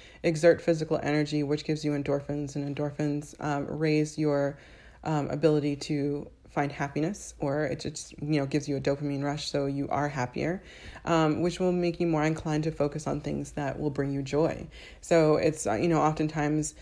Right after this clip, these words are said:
it'll be a good way for people to think about things or think through ideas of things they want to implement or goals they want to achieve.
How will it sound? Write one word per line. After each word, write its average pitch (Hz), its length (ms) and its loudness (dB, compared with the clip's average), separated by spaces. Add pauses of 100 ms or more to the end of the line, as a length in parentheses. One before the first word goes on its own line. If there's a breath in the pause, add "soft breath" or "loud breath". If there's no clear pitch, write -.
(220 loud breath)
it'll 160 160 4
be 151 140 2
a 147 40 4
good 147 260 2
way 147 200 0
for 151 180 -2
people 143 480 -4
to 147 200 -4
think 156 280 -2
about 143 340 -2
things 143 300 -4
or 143 60 -2
think 139 240 -6
through 147 180 0
ideas 135 560 0 (380 loud breath)
of 139 220 0
things 147 180 0
they 147 80 2
want 147 180 0
to 147 60 -2
implement 139 420 -4
or 143 60 -4
goals 139 320 -2
they 131 80 0
want 135 220 -4
to 135 60 -2
achieve. 143 520 -4